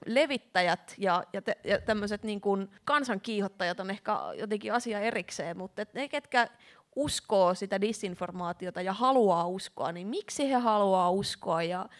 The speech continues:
ja mitä syitä siellä on taustalla? Niin mun mielestä ehkä tämmöisessä empatialähestymistavassa voi olla yksi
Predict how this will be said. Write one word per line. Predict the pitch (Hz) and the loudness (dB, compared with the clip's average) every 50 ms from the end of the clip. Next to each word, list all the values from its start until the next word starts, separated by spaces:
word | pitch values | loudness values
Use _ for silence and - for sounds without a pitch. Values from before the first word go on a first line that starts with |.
| - - - _ _ | -20 -20 -20 _ _
ja | 233 | -4
mitä | 247 311 339 339 302 | -4 -2 0 -2 0
syitä | 247 240 226 202 202 | 0 0 -2 -2 -4
siellä | 190 - 214 196 180 170 | -4 0 0 0 0 0
on | 170 | -2
taustalla? | 165 165 156 165 - - 185 | -2 -2 -2 -2 -4 -6 -6
Niin | 202 208 233 | -6 -4 -4
mun | 262 294 | -4 -6
mielestä | 302 269 262 - - 285 | -6 -8 -10 -6 -6 -6
ehkä | 269 - 277 | -4 -4 -6
tämmöisessä | 262 277 269 254 226 202 190 185 185 - - 196 175 - - _ _ _ _ _ _ - | -4 -2 -2 -2 -2 -2 -4 -4 -6 -2 2 2 2 2 0 _ _ _ _ _ _ -4
empatialähestymistavassa | 214 226 220 202 - 185 175 - 190 175 175 180 170 170 170 175 180 - 165 165 170 - - 180 175 175 - - - 180 | -4 -4 -4 -4 -6 -8 -6 -6 -4 -2 0 0 0 -2 -4 -6 -12 -14 -14 -14 -14 -10 -10 -10 -10 -10 -12 -12 -12 -10
voi | 185 185 185 | -8 -6 -4
olla | 175 175 180 - - | -4 -4 -6 -6 -6
yksi | 190 190 - - - - 151 165 | -8 -10 -10 -10 -10 -10 -10 -12